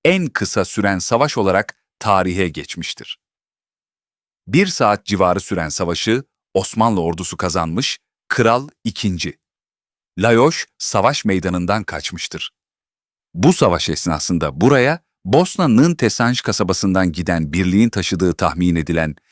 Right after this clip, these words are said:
sancak üzerinden beş yüz yıl geçmesine rağmen hala durmaktadır. Yaklaşık yirmi bin Tesanjli asker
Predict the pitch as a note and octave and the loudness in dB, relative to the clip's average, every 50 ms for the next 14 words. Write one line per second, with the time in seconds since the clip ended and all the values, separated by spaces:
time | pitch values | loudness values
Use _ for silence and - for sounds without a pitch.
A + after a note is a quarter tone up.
0 | - - - - - - - - F2+ F2 E2 D2+ B2 B2+ - - E2+ F2+ - F#2 | -16 -16 -14 -12 -10 -8 -4 -2 -2 -2 0 2 0 0 0 -2 -4 -2 -2 0
1 | D#2+ F2 E2+ E2+ D#2+ E2 E2 D2+ - - - - - - F#2+ A2+ D3 F3 E3+ - | 0 0 0 0 0 0 0 -2 -6 -10 -18 -20 -16 -2 2 4 4 4 2 0
2 | - G2+ G#2+ A2+ G2 E2+ F2 F#2 F2 E2 D#2+ E2+ D2+ - - F#2+ E2 - - G2 | 0 2 2 2 2 0 0 -2 0 0 0 -2 -2 -2 -2 -4 -4 -2 0 2
3 | F#2 F#2+ E2 D2+ D2 C#2+ D2 D#2 D#2+ E2 D#2+ - - - _ _ _ - - E3+ | 2 2 2 0 -2 -2 -2 -2 -2 -2 -4 -6 -12 -20 _ _ _ -2 2 4
4 | F3 D#3+ C3 A2 G#2 G#2+ G2+ F2+ F2+ D#2 D#2 D2+ C#2+ - - - D#2+ C#2 - - | 4 4 4 2 2 2 0 -2 -2 -2 -2 -4 -6 -4 -4 -4 -4 -4 -6 -10
5 | - - _ _ _ _ _ _ _ _ _ _ _ _ _ E2 E2 G2 F#2+ - | -12 -12 _ _ _ _ _ _ _ _ _ _ _ _ _ -2 0 0 2 2
6 | - G2 E2 - - D#2+ - - D#2 D#2+ E2+ F#2 F#2 G2+ G#2+ G2+ G2+ G2+ F#2 F2 | 0 -2 0 0 -2 -4 -4 -8 -6 -2 0 2 4 4 4 4 4 2 2 0
7 | - F2 - - F#2 E2+ E2 D2+ - F#2 D#2+ D2 D#2 - - - F#2 F2 F2+ - | 0 -2 -2 -2 -2 -2 -2 -2 -2 -2 -2 -2 -2 -4 -2 0 0 0 0 0